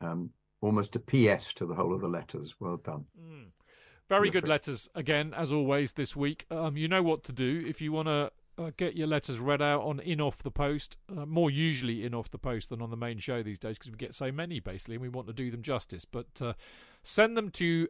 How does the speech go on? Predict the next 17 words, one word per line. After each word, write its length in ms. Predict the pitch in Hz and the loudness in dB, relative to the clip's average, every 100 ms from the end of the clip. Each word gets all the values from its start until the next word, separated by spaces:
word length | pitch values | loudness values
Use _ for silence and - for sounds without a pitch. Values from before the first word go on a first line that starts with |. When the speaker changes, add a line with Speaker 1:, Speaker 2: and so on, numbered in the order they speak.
| - | -4
Speaker 2:
chelsea 400 | - 208 202 180 | 0 2 2 -2
fancast 580 | - 156 143 151 143 - | -2 -2 0 0 0 -2
at 160 | 139 131 | -6 -8
gmail 460 | 156 175 143 127 104 | -6 -2 0 -2 -2
dot 200 | 113 - | -4 -4
com. 360 | - 147 143 - - - - - | 0 0 0 -6 -18 -20 -16 -6
And, 520 | 139 139 131 120 127 | -2 -2 -4 -6 -2
uh, 360 | 139 139 139 - - | 2 2 2 -2 -4
I 60 | 156 | -2
mean, 160 | 165 | -2
you 60 | 160 | -2
can 180 | - 165 | -2 0
message 320 | 220 139 120 | 0 -2 -6
us 120 | 113 | -6
on 140 | 113 | -6
Patreon 640 | 104 131 - - 113 117 117 | -2 -2 -2 -6 -4 -6 -8
or 160 | 104 | -10